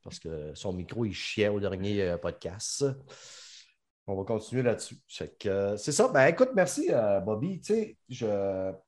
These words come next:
je disais souvent, je l'ai souvent, souvent dit qu'on faisait le podcast pour nous autres parce qu'on avait du fun à le faire, mais c'est vrai que la motivation, des fois, tu sais, que c'est comme dans n'importe quoi. Tu sais, à un moment donné, l'habitude s'installe, la redondance s'installe, puis à un moment donné, on y trouve moins de fun, puis, euh, c'est,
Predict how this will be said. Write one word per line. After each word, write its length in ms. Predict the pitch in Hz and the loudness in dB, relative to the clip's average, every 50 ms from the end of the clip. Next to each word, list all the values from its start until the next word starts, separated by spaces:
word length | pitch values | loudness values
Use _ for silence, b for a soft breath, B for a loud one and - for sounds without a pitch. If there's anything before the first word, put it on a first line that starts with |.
| _ _ | _ _
je 140 | - 107 92 | -20 -14 -6
disais 160 | 92 110 127 | -2 -2 -2
souvent, 480 | 131 131 127 123 147 160 165 160 156 139 | -2 0 2 4 6 8 8 8 6 6
je 160 | 117 - 104 | 4 0 0
l'ai 80 | 110 107 | -2 -2
souvent, 320 | - - - 113 120 117 | -2 0 4 6 6 6
souvent 280 | - - 120 113 104 101 | 4 2 0 2 2 0
dit 160 | 92 - 127 | 0 -2 -2
qu'on 140 | 127 110 95 | 0 0 0
faisait 240 | - 95 87 104 | 0 0 0 0
le 60 | 98 - | 0 0
podcast 360 | 95 90 - - 104 101 - | 0 0 2 0 0 0 0
pour 100 | 101 92 | -4 -4
nous 120 | 87 90 | -2 -2
autres 120 | 117 117 - | -4 -4 -4
parce 120 | 90 - | -6 -6
qu'on 140 | - 87 87 | -4 -4 -2
avait 140 | 85 87 85 | -2 -2 -2
du 100 | - - | -2 0
fun 80 | 117 | 2
à 60 | 113 | 2
le 60 | 110 110 | 4 4
faire, 140 | - - 220 | 4 4 6
mais 160 | 156 151 156 - | 4 4 2 0
c'est 160 | - - 127 | 0 2 4
vrai 100 | 131 165 | 4 6
que 60 | 165 | 6
la 80 | 160 127 | 6 6
motivation, 540 | 113 98 - - 107 104 98 95 - 147 143 | 4 4 0 0 0 0 0 2 2 0 0
des 120 | 113 92 | 0 0
fois, 240 | - - 123 127 127 | 2 4 4 4 2
tu 60 | - b b b b b b b b b b b - | 0 b b b b b b b b b b b 2
sais, 140 | - 190 190 | 6 8 10
que 200 | 190 160 131 120 | 12 12 10 10
c'est 160 | - - 139 | 8 8 10
comme 280 | 135 170 180 180 170 147 | 12 12 12 12 12 10
dans 240 | 139 139 135 127 | 10 10 10 10
n'importe 380 | 131 135 139 131 135 135 135 127 | 8 8 8 8 6 6 6 6
quoi. 240 | 131 135 113 92 82 | 8 8 6 6 6
Tu 60 | - | 4
sais, 60 | - 135 | 2 4
à 20 | |
un 20 | 123 | 6
moment 140 | 120 113 107 | 6 6 6
donné, 220 | 110 113 123 127 | 6 6 6 8
l'habitude 420 | 123 117 107 107 - - 147 147 | 8 6 6 4 4 6 6 6
s'installe, 540 | 143 139 143 123 113 - - 131 135 143 139 | 8 8 6 6 6 8 8 8 10 10 10
la 100 | 127 113 | 8 8
redondance 600 | 101 104 104 101 110 110 113 123 131 131 127 - - | 8 6 6 6 6 6 6 6 6 4 4 2 2
s'installe, 640 | 120 110 98 - - 117 113 117 123 131 123 113 110 _ - | 2 2 2 2 4 4 6 6 6 6 4 4 0 _ 2
puis 300 | 131 127 131 139 147 147 | 4 6 8 8 10 8
à 40 | 139 | 8
un 20 | |
moment 160 | 131 131 127 | 8 8 6
donné, 420 | 127 135 139 156 165 165 160 151 b b b b b b b b b b b _ - | 8 8 8 8 8 8 6 4 b b b b b b b b b b b _ 4
on 160 | 123 123 127 | 8 8 10
y 100 | 139 143 | 10 8
trouve 260 | 135 143 170 170 160 | 8 8 8 10 10
moins 200 | 160 165 165 156 | 12 12 12 12
de 60 | 143 143 | 12 10
fun, 600 | - - 143 139 139 143 139 143 139 139 139 131 135 - | 6 6 6 8 8 8 6 4 2 2 0 -2 -4 -2
puis, 220 | 131 120 113 110 | -2 0 2 2
euh, 380 | 107 104 101 101 98 95 98 98 | 2 2 2 0 0 0 -2 -4
c'est, 540 | - - - 107 101 101 95 95 92 95 | -6 -6 -6 -4 -4 -4 -4 -4 -4 -4